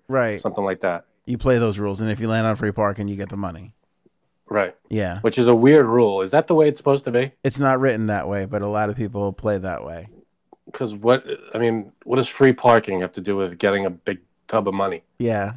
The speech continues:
Speaker 1: it's kinda silly, but that's the way we always grew, grew up playing.
Speaker 2: Like, you parked here, you found some, some jerk's wallet on the floor, and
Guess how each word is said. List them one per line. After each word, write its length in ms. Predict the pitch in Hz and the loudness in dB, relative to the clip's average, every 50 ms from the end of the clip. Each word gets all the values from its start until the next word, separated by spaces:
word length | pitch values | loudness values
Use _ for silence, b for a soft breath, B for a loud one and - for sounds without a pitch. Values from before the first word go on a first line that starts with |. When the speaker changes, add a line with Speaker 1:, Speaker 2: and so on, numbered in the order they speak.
| - _ | -12 _
Speaker 1:
it's 160 | - 113 - | -8 -8 -4
kinda 240 | - 139 127 123 117 | -2 -2 0 0 -2
silly, 340 | - - 139 123 110 101 98 | -2 0 2 2 2 0 -2
but 120 | 95 101 | -4 -2
that's 220 | 107 113 113 110 - | 0 -2 -2 -2 -2
the 80 | 131 | -2
way 180 | 113 110 110 110 | 0 0 0 0
we 180 | 107 107 107 | 0 0 0
always 480 | 107 107 107 107 104 107 104 104 107 - _ _ | 0 0 0 0 -2 -2 -4 -6 -10 -16 _ _
grew, 220 | _ 123 117 - - | _ -6 -6 -6 -10
grew 240 | 104 - 110 110 104 | -10 -4 -2 -2 -2
up 80 | 98 - | -2 -4
playing. 240 | - 113 107 104 101 | -2 -2 0 0 4
Speaker 2:
Like, 60 | 98 | 4
you 80 | 117 113 | 4 4
parked 340 | - - 131 131 120 - | 8 8 8 8 6 6
here, 220 | - 123 123 120 120 | 6 8 8 10 10
you 120 | 113 107 98 | 8 6 6
found 360 | - - 120 117 113 113 107 | 6 6 6 6 6 4 2
some, 460 | - 110 107 110 107 104 107 110 117 | 0 0 0 2 2 0 0 -2 -6
some 220 | - - 110 104 104 | -8 -4 -2 -2 -2
jerk's 360 | 92 92 107 110 110 - - - | 2 6 6 6 6 6 2 2
wallet 380 | 104 104 107 110 107 107 113 | 4 6 6 8 6 4 2
on 100 | 104 104 104 | -2 -4 -4
the 60 | 92 | -6
floor, 480 | - - - 123 107 104 110 110 104 101 | -8 -8 -6 -4 -2 0 0 -2 -2 -4
and 120 | 92 90 | -8 -14